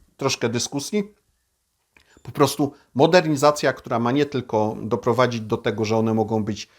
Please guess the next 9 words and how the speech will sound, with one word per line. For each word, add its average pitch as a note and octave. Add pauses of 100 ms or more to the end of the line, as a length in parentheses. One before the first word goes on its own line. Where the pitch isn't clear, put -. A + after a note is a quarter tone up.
(200)
dalej C3
użytkowane, D#3 (240)
ale G#3+
też, G#3
że D3
zwiększają C3
się A#2+
ich A#2+ (180)
możliwości. A#2+